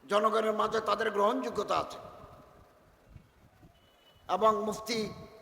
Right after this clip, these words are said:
আবরার সাহেব এবং, এবং হযরত মাওলানা, আহ, আল্লামা নুরুল হুদা ফয়জী সাহেব এর নেতৃত্বে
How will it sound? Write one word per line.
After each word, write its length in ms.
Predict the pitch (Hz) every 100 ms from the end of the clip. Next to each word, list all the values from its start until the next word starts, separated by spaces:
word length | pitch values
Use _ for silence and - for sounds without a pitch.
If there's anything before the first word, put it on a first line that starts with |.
| - - - - - - - _
আবরার 340 | 160 185 220 240
সাহেব 440 | - 220 202 185 - - - - -
এবং, 220 | 185 214 175 156 175 165 175
এবং 280 | 175 185 190
হযরত 400 | 170 180 196 208 - - - - - - - - - -
মাওলানা, 460 | 180 185 208 208
আহ, 1700 | 202 - 196 214 - 214 - 202 - 196 190 151 170 151 143 - -
আল্লামা 480 | 185 202 214 214 190 - - -
নুরুল 300 | 190 233 240
হুদা 260 | 202 220 220
ফয়জী 360 | 214 220 214 208
সাহেব 340 | 208 196 220 - - - - - - - - -
এর 120 | - 202
নেতৃত্বে 760 | 220 220 254 - - - -